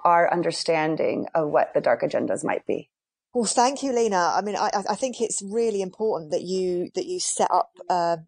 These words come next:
Speaker 2: that you set that up like that, because as you said, we're not here to cause fear. We're simply here to try to help with this process in, in, in the way that we're being guided to do,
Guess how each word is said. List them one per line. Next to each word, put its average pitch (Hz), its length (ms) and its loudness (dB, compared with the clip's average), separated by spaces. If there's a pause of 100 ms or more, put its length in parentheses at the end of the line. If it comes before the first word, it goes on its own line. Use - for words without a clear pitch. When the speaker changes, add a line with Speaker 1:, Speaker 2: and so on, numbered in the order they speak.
Speaker 2:
that 185 100 -2
you 185 100 -2
set - 300 -2
that 180 160 0
up - 200 0
like 214 280 0
that, 247 320 0
because 208 520 -4 (440)
as 220 200 0
you 220 60 -2
said, 214 340 0
we're 202 180 -2
not 208 300 -2 (120)
here 196 240 -2
to - 100 -8
cause 180 360 -4
fear. 185 380 2 (360)
We're 202 140 2
simply 214 540 0
here 196 300 2 (160)
to 185 360 4 (400)
try 233 300 4
to 220 160 -2
help 226 400 2
with 220 100 -2
this 190 180 0
process 160 840 -2
in, 185 360 0 (120)
in, 202 200 2 (100)
in 196 140 4
the 196 100 6
way 208 260 4
that 190 140 4
we're 196 260 2
being 185 300 0
guided 185 440 4
to 185 100 -2
do, 202 380 2